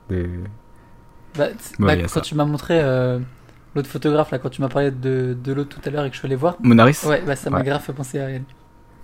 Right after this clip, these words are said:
Speaker 1: Bah, ouais, en fait, euh, elle, elle a été, comment dire, elle a arrêté son, son job, euh, de, bah, son, son job de huit heures à, à quatre heures, là, tu sais.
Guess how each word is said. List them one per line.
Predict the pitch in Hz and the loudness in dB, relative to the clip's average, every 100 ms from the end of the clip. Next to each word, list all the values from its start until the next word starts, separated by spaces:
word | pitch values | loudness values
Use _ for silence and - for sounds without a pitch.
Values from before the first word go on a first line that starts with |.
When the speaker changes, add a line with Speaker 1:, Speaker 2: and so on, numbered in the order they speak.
| - - - - - - - | -20 -20 -20 -20 -20 -20 0
Speaker 1:
Bah, | 117 117 - | 8 8 8
ouais, | 127 139 | 8 8
en | 127 | 8
fait, | 160 - 123 | 4 2 4
euh, | 120 113 104 | 6 6 4
elle, | 101 | 2
elle | 113 113 | 2 4
a | |
été, | 110 - 143 131 127 127 123 - - - - - | 4 4 8 8 8 8 6 4 2 2 0 2
comment | 117 113 | 4 4
dire, | 117 | 4
elle | 107 101 | 6 6
a | |
arrêté | 117 165 | 6 4
son, | 131 117 110 107 | 6 6 6 4
son | - 107 | 4 6
job, | 120 117 | 6 4
euh, | 104 98 95 95 95 98 | 2 2 2 0 -2 -2
de, | 98 95 95 95 | -2 -2 -2 -2
bah, | 90 98 | 0 0
son, | - 98 90 | 0 0 0
son | - 98 | -2 0
job | 107 95 | 0 0
de | 92 | -2
huit | 92 - | -2 0
heures | 98 95 | 0 0
à, | 90 87 87 - | 0 -2 -6 -4
à | 87 | -4
quatre | - - - | -4 -6 -2
heures, | 131 | -2
là, | 131 | -2
tu | |
sais. | - | -4